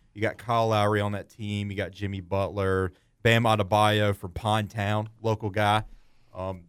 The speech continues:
I think K D would fit, would fit well, but the question is,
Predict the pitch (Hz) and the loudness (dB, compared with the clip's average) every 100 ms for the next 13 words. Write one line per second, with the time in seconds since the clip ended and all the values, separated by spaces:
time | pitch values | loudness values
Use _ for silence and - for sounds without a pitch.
0 | _ _ 95 - 135 - 117 113 104 - | _ _ -2 -2 -6 -4 -2 -2 -4 -4
1 | 113 101 107 - 117 107 104 127 120 104 | -6 -6 -10 -6 -4 -2 0 2 2 -2
2 | 104 - 117 110 - 98 113 123 101 - | -6 -4 -2 -2 -4 -6 -4 -4 -6 -12